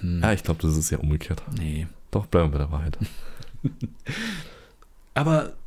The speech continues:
Speaker 1: alles zusammen, Leute, guckt euch weiterhin Bud Spencer und Terence Hill Filme an. Da könnt ihr nie was falsch machen.
Speaker 2: Richtig, genau.
Speaker 1: Hm. Wo wir grad schon bei Filmen sind. Es ist ja gerade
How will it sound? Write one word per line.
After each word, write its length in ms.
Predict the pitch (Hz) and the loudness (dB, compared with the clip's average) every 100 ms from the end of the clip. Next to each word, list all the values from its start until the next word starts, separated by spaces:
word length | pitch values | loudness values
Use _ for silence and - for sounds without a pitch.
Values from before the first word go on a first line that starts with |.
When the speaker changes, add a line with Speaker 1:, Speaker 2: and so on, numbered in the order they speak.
| - - | -14 -4
Speaker 1:
alles 280 | 117 131 123 | 0 0 0
zusammen, 320 | 110 107 107 | 2 4 4
Leute, 220 | 98 98 | 4 2
guckt 180 | 95 101 | 0 -2
euch 140 | 92 - | -4 -4
weiterhin 360 | 82 87 85 | -4 -2 -4
Bud 160 | 82 - | -6 -6
Spencer 280 | - 85 - | -6 -4 -4
und 100 | 85 | -4
Terence 280 | 85 82 - | -4 -4 -4
Hill 100 | 80 | -6
Filme 260 | 85 82 | -4 -4
an. 140 | - - | -6 -4
Da 80 | 98 | 0
könnt 180 | - 127 | 2 4
ihr 60 | |
nie 160 | 107 110 | 4 4
was 120 | 90 | 2
falsch 240 | - - - | -4 -6 -6
machen. 280 | - - - | -8 -8 0
Speaker 2:
Richtig, 380 | 82 80 82 - | 2 2 -2 0
genau. 260 | 82 76 - - - - - - - - - - - - | 2 2 0 -10 -12 -12 -16 -18 -16 -16 -16 -18 -10 -4
Speaker 1:
Hm. 200 | 95 - - - - - - - - - | -4 -4 -10 -16 -14 -14 -14 -16 -18 -6
Wo 140 | 98 95 | 0 2
wir 80 | 92 | 2
grad 180 | 113 | 0
schon 100 | - | 2
bei 100 | 113 | 0
Filmen 240 | 90 127 123 | 2 0 0
sind. 240 | - - - - - - - - | -2 -8 -12 -14 -14 -14 -16 -10
Es 120 | 85 87 | -6 -4
ist 100 | 95 | -2
ja 80 | |
gerade 440 | 120 - 92 131 | -4 -2 -2 0